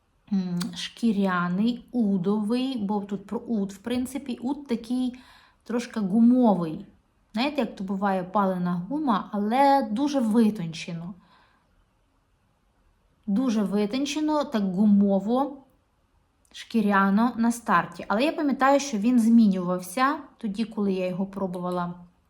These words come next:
в перший раз. І змінювався він дуже так, ем,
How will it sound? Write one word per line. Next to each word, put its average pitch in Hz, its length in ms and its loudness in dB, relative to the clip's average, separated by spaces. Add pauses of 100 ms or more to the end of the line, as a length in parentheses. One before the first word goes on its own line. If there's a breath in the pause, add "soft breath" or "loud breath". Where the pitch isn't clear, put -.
(960 loud breath)
в - 100 -20
перший 190 380 -2
раз. 240 520 2
І 202 300 -2 (440 loud breath)
змінювався 269 640 0
він 208 280 2
дуже 233 320 -2
так, 214 520 -2
ем, 190 600 -2